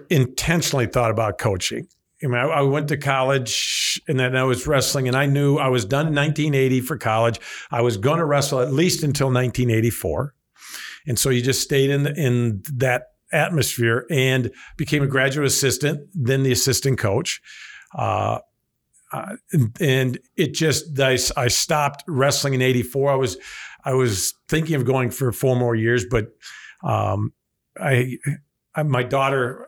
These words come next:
I had, my daughter was born and my neck was bothering me somewhat. But the reality,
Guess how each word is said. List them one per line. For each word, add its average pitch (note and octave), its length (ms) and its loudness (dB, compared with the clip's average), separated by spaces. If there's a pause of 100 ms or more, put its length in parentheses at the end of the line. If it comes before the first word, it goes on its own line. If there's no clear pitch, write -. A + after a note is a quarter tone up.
I C#3 100 0
had, C3 100 2
my B2+ 120 2
daughter C3 340 2
was A2+ 140 -2
born B2 560 0 (400)
and C#3 60 -4
my B2 100 2
neck B2 260 2
was A#2 100 2
bothering A#2 460 2
me A2 100 2
somewhat. A2 540 0
But B2 160 0
the D#3+ 100 0
reality, E3+ 720 0